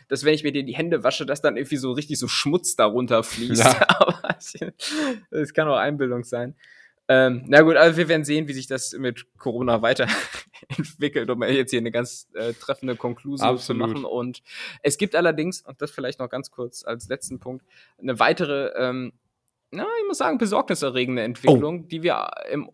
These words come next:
Speaker 1: Auge behalten sollten. Und zwar gab's jetzt, ähm, am Niederrhein, äh, <laughs> wo auch immer das ist, ist meiner
Speaker 2: Ich
Speaker 1: Meinung nach auch, genauso wie die Region, in der ich wohne, so ein richtiger blinder Fleck.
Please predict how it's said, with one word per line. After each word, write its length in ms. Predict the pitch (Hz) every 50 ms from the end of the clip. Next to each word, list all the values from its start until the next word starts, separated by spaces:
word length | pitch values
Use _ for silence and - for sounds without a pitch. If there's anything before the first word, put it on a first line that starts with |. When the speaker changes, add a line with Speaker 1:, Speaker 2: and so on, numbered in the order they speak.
| - - _
Speaker 1:
Auge 260 | 82 110 160 160 151
behalten 400 | 151 143 139 147 147 170 - 139
sollten. 320 | 123 131 139 180 - 180 139
Und 80 | 135
zwar 240 | - - 135 147 160
gab's 260 | 151 143 156 156 -
jetzt, 260 | - 147 147 - - _ -
ähm, 460 | - 131 123 123 123 123 127 127 127 _ _ _ _ _ _ _ _ _ _ _ _
am 200 | - 123 117 117 120
Niederrhein, 1000 | 127 147 196 202 180 110 113 110 117 110 107 107 107 107 127 151 190 277 - - - -
äh, 260 | - - 98 123 92 - 151 - - - - -
<laughs> 0 | - 196 170 - 175 - - 156
wo 60 | 208
auch 200 | 185 151 147 -
immer 200 | 139 143 135 127
das 260 | 120 131 156 190 -
ist, 260 | - 120 135 139 - 135
ist 240 | 123 127 - - - 175 - - - - - _
meiner 160 | - 127 139 147
Speaker 2:
Ich 60 | 147
Speaker 1:
Meinung 240 | 147 147 147 139 131
nach 60 | -
auch, 280 | 135 151 156 - _ - - 139 -
genauso 340 | 147 143 156 170 170 175
wie 60 | 143 151
die 100 | 147 151
Region, 340 | 131 131 127 143 156 156 143
in 80 | 131
der 120 | 123 135 123 151
ich 160 | - - -
wohne, 200 | 143 135 147 135
so 100 | 117 131
ein 60 | 131
richtiger 380 | 123 151 147 - 147 127 110 107
blinder 340 | - 113 117 117 117 113
Fleck. 420 | 110 - - 120 131 - - -